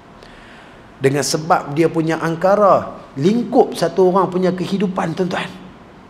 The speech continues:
Tak tahu macam mana dia nak harungi kehidupan dia di dunia dan akhirat. Kita tak tahu macam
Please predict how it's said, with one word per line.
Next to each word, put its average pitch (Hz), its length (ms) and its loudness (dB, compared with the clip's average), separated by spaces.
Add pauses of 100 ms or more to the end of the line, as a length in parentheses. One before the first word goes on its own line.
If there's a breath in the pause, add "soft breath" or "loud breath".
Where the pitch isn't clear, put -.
(160)
Tak - 240 -8
tahu 123 240 0
macam 113 240 -4
mana 123 160 0
dia 120 160 0
nak 120 160 -4
harungi 120 320 -2
kehidupan 120 480 -4
dia 113 160 -4
di 113 80 -6
dunia 113 320 -4
dan 101 240 -8
akhirat. - 300 -10 (880 loud breath)
Kita 123 80 -8
tak - 240 -4
tahu 131 160 6
macam 127 160 -2